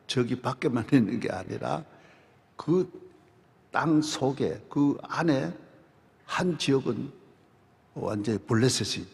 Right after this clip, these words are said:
점령하고, 그러니까 서울을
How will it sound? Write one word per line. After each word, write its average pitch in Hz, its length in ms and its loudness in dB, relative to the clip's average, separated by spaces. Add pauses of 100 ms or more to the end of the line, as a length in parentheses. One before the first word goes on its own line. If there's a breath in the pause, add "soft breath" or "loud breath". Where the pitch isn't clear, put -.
점령하고, 90 520 -10 (1300)
그러니까 117 640 -2 (580 loud breath)
서울을 151 1160 6